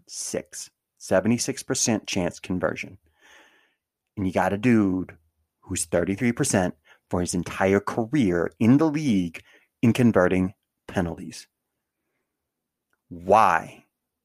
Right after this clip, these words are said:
is he trying to convert a penalty? Why? You cannot be that tired to take a penalty.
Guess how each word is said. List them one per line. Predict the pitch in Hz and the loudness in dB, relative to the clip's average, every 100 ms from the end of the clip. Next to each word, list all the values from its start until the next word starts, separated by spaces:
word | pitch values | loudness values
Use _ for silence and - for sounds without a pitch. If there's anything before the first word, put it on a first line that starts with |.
| - | -6
is | 92 | -4
he | - 117 101 95 95 95 _ _ _ | -4 -2 -2 -2 -4 -10 _ _ _
trying | - - 95 90 90 87 98 _ _ - | -6 0 2 2 0 -4 -8 _ _ -16
to | - | -6
convert | 92 87 92 87 - - _ _ _ _ _ - | -2 0 0 0 -6 -20 _ _ _ _ _ -10
a | 92 | -8
penalty? | - 95 82 80 - 107 _ _ _ _ _ _ _ _ _ _ _ _ _ _ _ | -4 -6 -6 -10 -18 -20 _ _ _ _ _ _ _ _ _ _ _ _ _ _ _
Why? | 90 90 92 82 78 - _ _ _ _ _ _ _ _ _ - | -4 2 2 2 -6 -14 _ _ _ _ _ _ _ _ _ -8
You | 104 | -6
cannot | - 117 107 104 120 | -2 2 4 4 4
be | 143 | 4
that | 135 120 | 6 2
tired | - 107 101 82 73 - _ _ _ _ _ _ _ _ _ _ _ _ _ | 2 2 2 0 -6 -14 _ _ _ _ _ _ _ _ _ _ _ _ _
to | - | -14
take | 104 113 104 | -6 -4 -2
a | |
penalty. | 104 107 90 82 - | -2 -2 -4 -6 -14